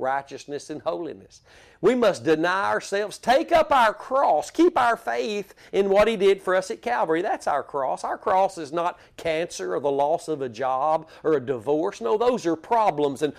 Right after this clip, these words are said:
hardships. We better know what taking up our cross is when those things happen. So deny, if denying,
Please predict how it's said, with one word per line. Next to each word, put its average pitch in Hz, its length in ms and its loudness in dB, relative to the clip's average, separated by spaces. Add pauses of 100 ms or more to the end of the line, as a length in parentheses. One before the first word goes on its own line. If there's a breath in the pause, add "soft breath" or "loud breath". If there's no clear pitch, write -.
(120 loud breath)
hardships. 170 840 0 (180 loud breath)
We 220 160 4
better 220 320 2
know 170 220 2
what 165 260 0
taking 180 340 -4
up 165 200 -4
our 156 160 -2
cross 214 440 -4
is 143 280 -6
when 151 160 -4
those 175 260 -4
things 185 360 -6
happen. 185 480 -8 (2250)
So 214 220 2
deny, 175 680 0
if 190 240 -2
denying, 254 800 0